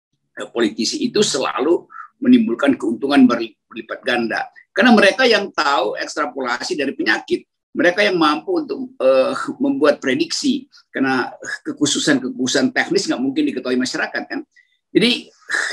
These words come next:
yang disebut sebagai, eh, pembohongan itu berlangsung akibat kesehatan itu adalah isu yang sangat teknis. Nggak semua orang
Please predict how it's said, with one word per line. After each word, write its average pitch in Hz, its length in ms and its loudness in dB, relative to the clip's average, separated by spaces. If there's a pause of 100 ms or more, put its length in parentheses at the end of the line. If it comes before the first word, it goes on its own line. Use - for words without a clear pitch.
(100)
yang 160 240 6
disebut 156 400 4
sebagai, 143 640 6
eh, 127 800 0 (560)
pembohongan 151 640 0
itu - 480 -2 (340)
berlangsung 175 800 2
akibat 175 480 -4
kesehatan 151 720 -6
itu - 480 -4 (240)
adalah - 560 4 (400)
isu 180 320 2
yang 156 160 6
sangat 147 320 0 (560)
teknis. - 560 0 (160)
Nggak 160 220 0
semua 208 260 4
orang 247 160 6